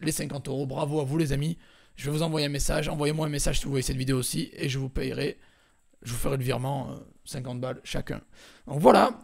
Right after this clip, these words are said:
donc, euh, c'était comment débuter en dropshipping en deux mille vingt-trois, le guide complet débutant, étape par étape, les cinq étapes. On identifie le produit,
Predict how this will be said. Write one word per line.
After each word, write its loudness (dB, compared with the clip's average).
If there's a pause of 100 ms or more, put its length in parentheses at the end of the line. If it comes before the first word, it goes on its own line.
donc, -6
euh, 0
c'était -6
comment 4 (120)
débuter -2
en -4
dropshipping -6 (340)
en 4
deux 4
mille 2
vingt-trois, 2
le 2
guide -2
complet 6
débutant, 0
étape -6
par 2
étape, -2 (300)
les -4
cinq -2
étapes. -6 (220)
On 0
identifie 2
le -6
produit, -4